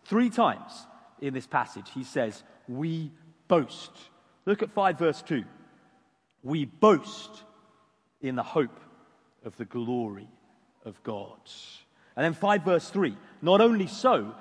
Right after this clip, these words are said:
but we also glory," or it's the same word that's translated boast on all the other occasions in Romans. "We boast in our sufferings." Five, verse eleven. "We also boast in our Lord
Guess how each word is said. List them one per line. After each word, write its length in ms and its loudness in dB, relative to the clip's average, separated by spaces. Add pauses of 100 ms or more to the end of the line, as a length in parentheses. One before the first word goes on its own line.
(160)
but 80 -2
we 120 2
also 300 2
glory," 720 2
or 200 -2
it's 100 -10
the 80 -12
same 260 -4
word 180 0
that's 160 -10
translated 520 -6
boast 360 -2 (320)
on 80 -6
all 60 -2
the 80 0
other 160 -2
occasions 460 -10
in 120 -8
Romans. 540 -12 (200)
"We 340 -4 (180)
boast 720 4 (480)
in 320 -4
our 440 0 (300)
sufferings." 1200 -8 (1000)
Five, 220 0
verse 220 -4
eleven. 340 -6 (320)
"We 240 -6
also 440 -2
boast 1000 -2 (460)
in 360 -4
our 280 -2
Lord 500 -4